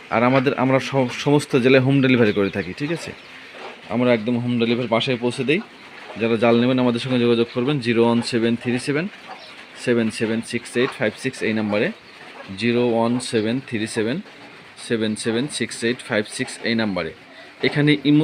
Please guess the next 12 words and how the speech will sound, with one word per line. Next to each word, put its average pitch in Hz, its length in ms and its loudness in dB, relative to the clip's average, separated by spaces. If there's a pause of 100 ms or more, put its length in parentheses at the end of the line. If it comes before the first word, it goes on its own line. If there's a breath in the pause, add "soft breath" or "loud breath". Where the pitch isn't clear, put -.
এবং 143 120 4 (100)
WhatsApp 123 340 -2
দুটোই 110 220 0
আছে, 127 240 0
আপনারা 135 220 -2 (100)
ইমোতেও 135 280 2
যোগাযোগ 131 380 4
করতে 135 260 -2
পারেন, 143 240 4
হম-, 127 200 -2 (120)
WhatsApp-এও 127 400 -2
যোগাযোগ 113 240 0